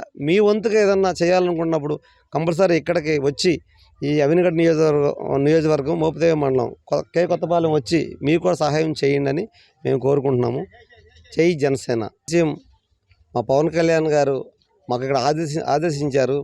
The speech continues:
ఇక్కడికి వెళ్ళి వీళ్ళకి ఏ ఇబ్బంది లేకుండా చూడమని. వీళ్ళకి చక్కగా భోజనం మేము పెడుతుంటే చాలా వాళ్ళు ఆనందపడ్డారు. అందరూ చాలామంది "చాలా బాగున్నాయండి భోజనాలు" అని అన్నారు. చాలా చాలా మాకు సంతోషంగా ఉంది. వీళ్ళకి పెట్టినందుకు మేము చాలా తృప్తి పడుతున్నాము. అలాగే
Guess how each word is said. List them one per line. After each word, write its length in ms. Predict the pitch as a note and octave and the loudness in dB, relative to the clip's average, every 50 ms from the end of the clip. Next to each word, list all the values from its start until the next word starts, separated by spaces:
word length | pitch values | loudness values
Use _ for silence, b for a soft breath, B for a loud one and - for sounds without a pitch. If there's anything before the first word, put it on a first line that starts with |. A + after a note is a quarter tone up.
| - _ _ _ - C3 | -8 _ _ _ -8 -6
ఇక్కడికి 260 | A#2+ - C#3 C#3 C3 D3 | -2 0 0 0 2 2
వెళ్ళి 200 | D3 D3+ E3 E3+ D#3+ D3+ C#3+ C3+ | 2 4 4 2 2 2 0 0
వీళ్ళకి 280 | C#3+ C#3+ C#3 B2+ C#3 C#3 C3+ C3+ C3+ C#3 | 2 0 2 0 0 2 2 2 2 4
ఏ 20 | D3 D#3+ D#3 | 4 2 2
ఇబ్బంది 220 | C#3 D3+ D#3 D#3 D3 D3 | 2 2 2 2 2 0
లేకుండా 240 | C#3 B2+ C#3 C3+ B2 - | 0 0 -2 -4 -2 -2
చూడమని. 400 | C3+ C#3 C3+ C3+ B2+ A#2+ B2+ D3 E3+ b b b b b _ _ - | -2 -2 0 0 0 0 -2 -2 -4 b b b b b _ _ 0
వీళ్ళకి 280 | D3 D#3 E3 D3 E3 D3 B2+ | 0 0 0 0 -2 -2 -2
చక్కగా 260 | D3 C#3 D#3+ E3+ E3+ D3 C#3+ | -4 -4 -2 -2 -2 2 2
భోజనం 300 | D#3+ E3+ E3 F3 F3 E3+ E3 | 2 2 2 0 -2 -2 -2
మేము 180 | D#3+ D#3 D3+ D3 D3 D#3 C#3+ - _ _ - | -2 -4 -4 -6 -8 -10 -12 -18 _ _ -2
పెడుతుంటే 380 | C#3+ C#3+ C#3+ E3+ E3+ D3+ D3+ D3 B2 - | -2 0 0 0 0 2 2 0 0 0
చాలా 200 | D3+ D3+ E3+ F3+ F3 D#3+ | 0 0 2 2 2 2
వాళ్ళు 200 | D3+ D3+ D3+ D3 C#3+ C#3+ | 0 0 0 0 0 -2
ఆనందపడ్డారు. 640 | D#3+ F3 F3 F3 E3 D3 D3+ C#3 C#3+ C#3 A#2+ A2 B2+ - _ b b b b b - C3 C3+ | -2 -2 -2 -2 0 -2 0 0 0 0 0 -2 -8 -12 _ b b b b b -6 -2 -2
అందరూ 200 | C#3+ D#3 D#3+ C#3+ - | 0 0 0 0 0
చాలామంది 440 | D3 C#3+ D#3 D#3 D#3+ D#3 D#3 D3 D3+ D3 D#3 b b b b - - | 0 0 0 0 0 0 0 0 -2 -2 -4 b b b b -4 -2
"చాలా 160 | C#3+ D3+ D#3+ C#3+ C3+ | 0 0 0 0 0
బాగున్నాయండి 520 | C#3 C#3+ D#3 D#3 D#3 D3+ D3 C#3 C#3+ C#3+ C3+ B2+ | 0 0 0 0 0 0 0 0 0 -2 0 0
భోజనాలు" 440 | C#3 C#3 C3+ C#3 C#3 C3+ B2+ B2+ B2+ - - _ _ _ _ _ - | 0 0 2 0 0 0 -2 -2 -4 -8 -10 _ _ _ _ _ -4
అని 120 | C3+ C#3 C3+ C3 | -2 0 0 2
అన్నారు. 260 | C3+ C#3+ D3 C#3+ C#3 B2+ - | 2 2 2 0 0 0 0
చాలా 180 | D3+ D3+ E3 E3+ D#3+ D#3+ | 0 2 2 0 0 0
చాలా 140 | D#3+ D#3+ D#3+ D#3 | 0 0 0 -2
మాకు 140 | D3 B2 A#2+ - | -4 -4 -4 -4
సంతోషంగా 500 | C3 C3 C3+ D3 C3+ A#2 D3 D3 C#3+ D3 C#3+ C3 B2+ | -4 -2 -2 -4 -4 -2 -2 0 2 2 2 2 2
ఉంది. 140 | C3 C3 C#3 C#3 | 0 0 2 2
వీళ్ళకి 200 | C3+ C3+ A#2+ G#2+ D3 | 0 -2 -2 -2 -2
పెట్టినందుకు 420 | C#3 F3+ G3 G#3 G#3 F#3+ G3 G3 F3+ | 0 2 2 2 2 2 2 2 2
మేము 120 | F3 D3 - D3+ | 2 0 0 0
చాలా 140 | D#3 F3 F3+ C#3 | 0 0 0 -2
తృప్తి 220 | - D3+ - - G#3 F#3 | -4 -8 -4 -2 0 0
పడుతున్నాము. 440 | F3 D3+ C3+ D3+ D3 C#3 C3 B2+ C#3 C3+ b b b b b b - | 0 0 0 -2 -2 0 0 0 -2 -4 b b b b b b 0
అలాగే 300 | D#3 E3 F3+ F3 F3 F#3 | 2 2 2 2 2 2